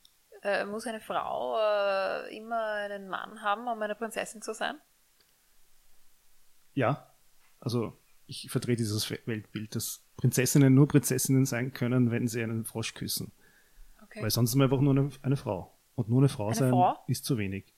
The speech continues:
Speaker 2: Oder nur ein
Speaker 1: Eine
Speaker 2: Mann.
Speaker 1: Frau.
Speaker 2: <laughs> Ein Mann ist nicht mal ein Mann. Ein Mann ist ein Frosch und dann wieder zum Prinzen. Und eine Frau ist immer eine Frau, außer sie küsst einen Frosch, dann wird sie zur Prinzessin.
Speaker 1: Frau?
Speaker 2: Frau.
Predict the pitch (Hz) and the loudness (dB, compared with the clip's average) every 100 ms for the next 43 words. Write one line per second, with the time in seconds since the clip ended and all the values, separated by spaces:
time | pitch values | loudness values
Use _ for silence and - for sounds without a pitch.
0 | - 110 113 123 113 107 123 202 196 196 | -6 0 4 4 4 2 0 2 2 0
1 | - - 151 - - - - 131 127 117 | -2 0 0 -4 -16 -16 -2 6 6 8
2 | 151 160 151 143 139 127 110 110 104 98 | 10 10 8 8 8 6 4 2 -2 0
3 | 143 151 - - 110 - 110 147 - - | 0 -2 -6 -8 -6 -4 0 0 0 -6
4 | - _ _ _ _ _ 135 127 127 131 | -12 _ _ _ _ _ 4 6 6 6
5 | 117 113 107 - 101 95 _ _ _ _ | 4 0 -2 -2 -6 -10 _ _ _ _
6 | _ _ _ _ _ _ _ _ - 113 | _ _ _ _ _ _ _ _ -10 -4
7 | 110 104 - 95 127 147 143 - 143 151 | -2 -2 -4 -4 0 0 -2 -2 0 2
8 | 117 - 95 101 165 214 _ _ - 110 | 0 -4 -6 -4 -4 -6 _ _ -6 -4
9 | 123 127 135 - 117 104 101 - 107 147 | -2 -2 -2 0 0 0 -4 -6 -4 -4
10 | - - 135 120 - - - 135 98 - | -6 -8 -4 -4 -4 -8 -6 -4 -6 -8
11 | - - - - 214 175 185 277 _ - | -12 -14 -14 -6 -2 0 -2 -4 _ -16
12 | - 98 90 101 147 | -10 -8 -2 2 2